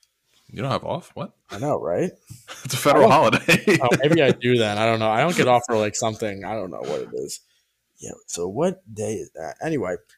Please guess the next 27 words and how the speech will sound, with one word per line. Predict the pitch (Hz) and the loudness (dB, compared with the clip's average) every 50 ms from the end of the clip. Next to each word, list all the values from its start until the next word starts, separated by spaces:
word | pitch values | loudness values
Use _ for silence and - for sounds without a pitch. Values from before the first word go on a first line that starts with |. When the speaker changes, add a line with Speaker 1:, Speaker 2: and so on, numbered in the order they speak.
| _ | _
Speaker 2:
good | - 233 | -2 0
to | 190 202 | 0 0
be | 175 | 2
back | 156 156 151 147 147 | 2 2 2 2 0
regardless. | 139 120 131 127 131 131 131 131 135 - - - - - _ _ _ _ _ _ _ - | -2 2 4 4 4 4 4 2 2 2 0 -4 -6 -12 _ _ _ _ _ _ _ -2
Uh, | 120 117 117 113 113 113 113 113 117 - - _ _ _ _ _ | 0 4 4 6 6 6 4 2 -2 -6 -16 _ _ _ _ _
we're | - 127 123 | -8 -6 -2
here | 131 151 147 147 143 | 2 4 4 6 6
this | 131 127 - - | 4 2 2 2
week, | - 131 131 123 - - | 2 2 2 0 2 2
off | 123 127 123 - - | 2 2 2 2 -2
next | 117 113 113 - - | -4 -4 -4 -4 -4
week, | 131 131 135 139 - - | -4 -4 -6 -6 -8 -10
and, | 117 117 120 117 | -12 -12 -10 -6
uh, | 117 113 117 117 123 120 _ _ _ _ _ _ _ _ _ _ _ _ _ _ _ _ _ _ _ _ _ - | -4 -4 -4 -4 -6 -8 _ _ _ _ _ _ _ _ _ _ _ _ _ _ _ _ _ _ _ _ _ -4
probably | 135 135 139 | -2 -2 0
gonna | 131 131 127 127 120 120 117 | 0 -2 -2 -2 -2 -4 -4
do | 110 - 113 113 120 123 123 | -4 -6 -8 -6 -6 -4 -4
some | - - 117 104 104 104 98 104 101 82 - - 71 80 | -4 -4 -4 -4 -6 -6 -8 -10 -12 -14 -16 -18 -12 -8
league-wide | 110 135 151 139 123 117 123 120 | -8 -6 -4 -2 -2 -2 -2 -2
predictions | - 113 120 139 - - 120 104 110 | -6 -6 -6 -6 -6 -8 -8 -8 -6
this | 131 - - | -6 -6 -6
week | - 90 95 90 - - - | -8 -8 -10 -10 -12 -16 -16
and | - 87 87 90 85 80 82 85 - - _ _ | -12 -10 -10 -10 -10 -12 -14 -18 -20 -20 _ _
some | - - - 98 - | -14 -14 -14 -12 -10
Isles | - 95 90 92 92 - | -8 -6 -4 -4 -6 -6
Rangers | 85 85 85 82 - - 78 80 82 82 - - - - _ | -8 -10 -12 -12 -12 -12 -10 -10 -8 -6 -6 -6 -8 -8 _